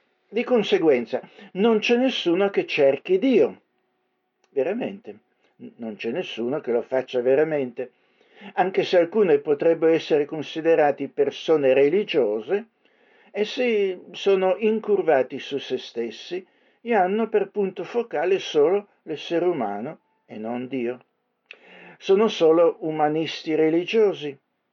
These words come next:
antropocentrici. Come disse Gesù, Dio lo si deve adorare in spirito e verità, lo si deve cercare con tutto il cuore, con serietà, li-, diligenza e costanza.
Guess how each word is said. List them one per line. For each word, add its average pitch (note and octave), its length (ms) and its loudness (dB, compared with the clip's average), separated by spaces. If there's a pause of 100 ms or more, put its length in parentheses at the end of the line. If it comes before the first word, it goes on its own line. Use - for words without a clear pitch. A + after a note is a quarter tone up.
(100)
antropocentrici. C#3+ 1800 -4 (760)
Come F3+ 240 2
disse F3 360 0
Gesù, E3+ 540 -2 (260)
Dio F#3 460 -2
lo C3 140 -6
si C3+ 180 -8
deve C#3 220 4
adorare C3+ 520 4
in C3 140 -2
spirito C#3 600 -2
e C3+ 40 6
verità, E3+ 580 0 (680)
lo E3 100 -2
si - 160 -4
deve D#3 260 2
cercare D3 600 0
con C#3+ 240 -4
tutto D3+ 300 -10
il D3 120 -8
cuore, E3+ 460 2
con D3 180 -10
serietà, D3+ 760 0
li-, D3+ 320 -4
diligenza E3 800 -2
e C#3 80 -2
costanza. F3+ 840 -6